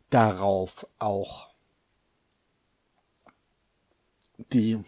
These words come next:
Sprachassistenten zu überwachen. Wenn ihr euch so Alexa oder Google,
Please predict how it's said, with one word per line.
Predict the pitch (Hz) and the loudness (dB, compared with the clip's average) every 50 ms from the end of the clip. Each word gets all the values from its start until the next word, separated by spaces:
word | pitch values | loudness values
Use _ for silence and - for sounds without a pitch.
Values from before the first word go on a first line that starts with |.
| - - - 127 - _ _ _ _ _ _ _ _ - - - _ _ _ _ _ _ _ | -14 -18 -18 -18 -18 _ _ _ _ _ _ _ _ -20 -20 -20 _ _ _ _ _ _ _
Sprachassistenten | - - - - 143 151 165 - 175 180 156 - 175 - - 165 156 151 - - 135 143 139 127 - _ _ _ _ _ _ _ _ _ _ _ _ _ _ _ _ _ _ _ _ _ _ _ _ _ _ _ _ _ _ _ _ _ _ _ _ _ _ _ _ _ _ _ _ _ _ - - - - - _ _ _ _ _ _ _ | -16 -16 -8 -2 0 0 2 2 0 -2 -2 -2 -4 0 4 4 4 4 2 -4 -6 -6 -8 -10 -18 _ _ _ _ _ _ _ _ _ _ _ _ _ _ _ _ _ _ _ _ _ _ _ _ _ _ _ _ _ _ _ _ _ _ _ _ _ _ _ _ _ _ _ _ _ _ -20 -20 -20 -20 -20 _ _ _ _ _ _ _
zu | - - 170 165 156 | -4 0 2 2 2
überwachen. | 160 135 160 147 143 147 147 - 185 185 185 170 - _ _ _ _ _ _ _ _ _ _ _ _ _ _ _ _ _ _ _ _ _ _ _ _ _ _ _ | 4 6 8 10 10 8 8 6 0 -2 -2 -4 -10 _ _ _ _ _ _ _ _ _ _ _ _ _ _ _ _ _ _ _ _ _ _ _ _ _ _ _
Wenn | 117 127 123 123 | 0 2 2 2
ihr | 123 120 | 2 0
euch | 117 123 120 120 117 - - - | -2 -2 -2 -2 -4 -6 -10 -18
so | - _ - - - 131 117 113 107 101 104 - _ _ _ _ _ _ - - - - - _ _ | -20 _ -20 -10 -4 -2 -2 -2 -2 -6 -10 -16 _ _ _ _ _ _ -20 -20 -20 -20 -20 _ _
Alexa | 139 131 139 156 156 - - 156 143 | -2 2 2 2 2 2 2 2 2
oder | 139 131 131 139 | 2 2 0 0
Google, | 135 139 165 160 147 165 160 151 151 147 147 147 147 147 143 143 143 143 143 143 143 143 - - - - | 0 0 -2 0 2 2 4 4 4 2 0 0 0 -2 -2 -2 -2 -2 -2 -2 -4 -6 -6 -10 -14 -18